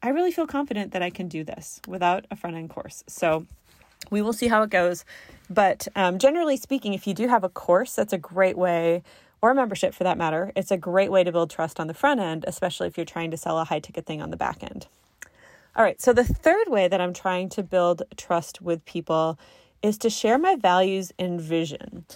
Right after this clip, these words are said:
And you wanna share both what you are for and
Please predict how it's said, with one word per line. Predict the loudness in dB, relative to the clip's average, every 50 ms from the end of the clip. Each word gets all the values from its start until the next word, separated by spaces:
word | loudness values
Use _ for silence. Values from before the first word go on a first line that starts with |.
| -20 -20 _ _ _ 0
And | 2 2 4 2 0 -2 -4
you | -6 -4 -2 -2 0
wanna | 0 0 0
share | 0 2 4 4 6 4 4
both | 2 2 2 2 2 2 2
what | 2 2 2
you | 2 2 2
are | 2 2 2
for | -2 -10 -18 -6 0 2 4 6 6 6 4 2 0 -2 -4 _ _ _ _ _ _
and | -6 -6 -4 -2 0 0 0 -2 -2 -6